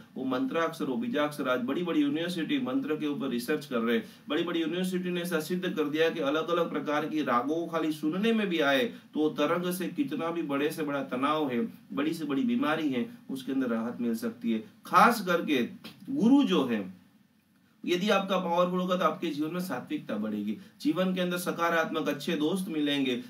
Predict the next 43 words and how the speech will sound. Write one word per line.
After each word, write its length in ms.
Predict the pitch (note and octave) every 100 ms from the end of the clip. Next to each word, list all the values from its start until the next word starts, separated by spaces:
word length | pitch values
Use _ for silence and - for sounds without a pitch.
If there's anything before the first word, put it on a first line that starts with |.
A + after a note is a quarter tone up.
| -
सपोर्ट 440 | D3 C#3+ E3 G3 F#3+
system 320 | F3+ F3 G#3+
जबरदस्त 480 | F#3 D#3 D#3 E3 D#3
powerful 420 | D3 D3 C#3+ C#3
हो 80 | B2
जाएगी। 380 | A#2+ A#2 A2 A2 - -
तो 80 | D3+
खास 360 | C#3+ E3 F#3 F#3
करके 280 | D#3+ D3+
वडील 320 | C#3 C#3 D#3 D3+
जनों 280 | D3+ D3+
की, 120 | D3+ C#3
गुरुजनों 500 | C3+ C#3+ C#3 C#3+ C#3+
की 140 | C#3+
सेवा 320 | C3+ B2+ D3
कीजिए, 460 | D3 D3 C3+ D3 D3 - -
कुछ 160 | G3 F#3+
पल 240 | F3+ D#3+
के 100 | D#3
लिए 180 | D3 C3+
भक्ति 340 | C3 C3 D3
ध्यान 260 | C3 C3+ C#3
साधना 420 | C3+ A2+ C3 D3+
कीजिए। 480 | D3+ C#3+ C3+ D3+ D3+ - -
ईशान 440 | E3+ - A#3+ B3+ G#3+
कोना 240 | G3+ G3
यदि 260 | F#3 E3+ E3+
खराब 440 | D3+ C#3+ D3 C3+
है 220 | B2+ C3+
तो 120 | C3 B2+
समझ 360 | C3 C3+ C3+
लेना 340 | B2 A2+ A#2+ B2+ A2 - - -
कि 60 |
आपका 480 | C3+ B2+ - D3 C#3+
पढ़ाई 380 | B2 A2+ B2 C3+
में 160 | C#3 A#2+
मन 220 | A#2+ A2+
बहुत 340 | A2 A#2 B2+ A2+
weak 140 | G2+
हो 140 | A2
जाएगा। 280 | G#2 G2+ G#2
तो 80 | G#2+
बाथरूम, 500 | G#2+ A2+ - C3